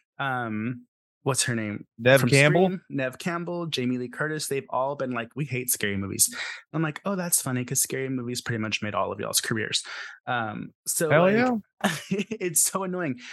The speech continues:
Speaker 1: But with Julie, who is, like, an icon, like, it was so refreshing to see her kind of back up the movie and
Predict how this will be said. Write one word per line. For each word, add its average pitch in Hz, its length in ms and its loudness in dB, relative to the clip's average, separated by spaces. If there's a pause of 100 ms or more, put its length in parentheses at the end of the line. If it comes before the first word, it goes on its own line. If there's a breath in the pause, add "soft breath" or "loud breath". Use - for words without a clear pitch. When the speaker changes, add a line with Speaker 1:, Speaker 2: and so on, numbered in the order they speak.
(180 loud breath)
Speaker 1:
But 165 260 0 (340)
with 151 340 0 (360)
Julie, 160 560 -2 (120)
who 139 540 -4 (500)
is, 139 180 4
like, 120 160 2
an 110 120 -4
icon, 110 600 -4
like, 120 200 -6
it 131 60 -2
was 135 180 -4
so 139 500 -4 (100)
refreshing 120 560 -2
to 113 80 -4
see 117 240 0
her 110 140 0
kind 113 260 -4
of 107 180 -6 (800 loud breath)
back 120 440 -2
up 110 160 -6
the 113 100 -4
movie 101 500 -4
and 104 340 -4